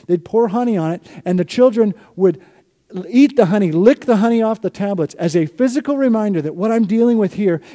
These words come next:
is a treasure. It is a sweet treasure from God.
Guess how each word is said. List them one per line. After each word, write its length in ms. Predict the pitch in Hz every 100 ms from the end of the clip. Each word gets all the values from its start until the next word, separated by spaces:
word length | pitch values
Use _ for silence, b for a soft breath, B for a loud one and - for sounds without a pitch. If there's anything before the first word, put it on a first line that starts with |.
| -
is 220 | 170 160
a 100 | 143
treasure. 640 | - - 202 202 156 131 B B
It 120 | 170 170
is 160 | 151
a 140 | - 131
sweet 600 | - - - 214 233 233
treasure 380 | - 180 165 170
from 200 | - 156
God. 360 | 143 120 110